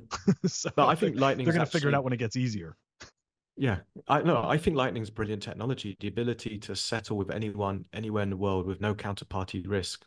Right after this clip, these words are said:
Speaker 2: with, in one millisecond is nuts.
Speaker 1: Yeah.
Speaker 2: It just, I don't know, but somewhere in the last few years, someone associated it with being Visa. It's not. It's, it's not a retail app. And
Speaker 1: Thank you.
Speaker 2: that's, that's, yeah.
Speaker 1: That's a very good point.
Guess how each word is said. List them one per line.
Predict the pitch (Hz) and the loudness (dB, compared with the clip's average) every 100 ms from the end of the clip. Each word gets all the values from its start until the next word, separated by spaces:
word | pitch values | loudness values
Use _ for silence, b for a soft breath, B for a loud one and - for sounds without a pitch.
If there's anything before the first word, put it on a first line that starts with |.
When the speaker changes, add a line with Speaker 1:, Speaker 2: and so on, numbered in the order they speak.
| - | -14
Speaker 2:
with, | 92 - - - | -12 -12 -14 -8
in | 95 | -6
one | 101 104 98 92 | -4 -2 -2 -2
millisecond | 104 98 95 90 - 90 90 | -4 -4 -4 -8 -8 -10 -10
is | 90 | -8
nuts. | 104 113 - - - b b b b | -4 -4 -6 -12 -16 b b b b
Speaker 1:
Yeah. | - - 107 | -8 -6 -8
Speaker 2:
It | 101 | -10
just, | - 110 - _ _ _ - | -8 -8 -8 _ _ _ -2
I | 123 | 4
don't | 135 127 | 4 6
know, | 120 117 113 | 4 4 2
but | 113 113 | -2 -6
somewhere | - 127 127 123 107 107 | -2 0 4 4 4 2
in | 104 | 0
the | |
last | 107 101 - | 0 0 0
few | - | -4
years, | 101 101 90 | 0 0 -2
someone | - 107 101 101 | -2 0 2 0
associated | - 107 101 - 98 - | 0 0 0 0 -2 -2
it | 101 80 | -4 -2
with | 98 92 | -6 -4
being | 101 101 | -4 -2
Visa. | 101 110 90 85 | 0 -2 -2 -6
It's | 85 - | -8 -6
not. | 107 90 - | -4 -4 -6
It's, | 90 - - - B B B B B | -12 -12 -18 -18 B B B B B
it's | - - | -14 -4
not | 101 | 0
a | |
retail | 107 113 98 87 | 2 2 2 -2
app. | 90 - - _ _ - | -4 -10 -20 _ _ -8
And | 95 | -4
Speaker 1:
Thank | 95 | -2
you. | 92 82 | -2 -6
Speaker 2:
that's, | - - _ _ | -8 -16 _ _
that's, | 87 - - | -14 -14 -14
yeah. | 101 90 87 _ _ _ _ _ _ _ | -10 -10 -10 _ _ _ _ _ _ _
Speaker 1:
That's | - | -14
a | |
very | 92 95 85 | -6 -4 -4
good | 82 - | -6 -8
point. | - 80 | -10 -10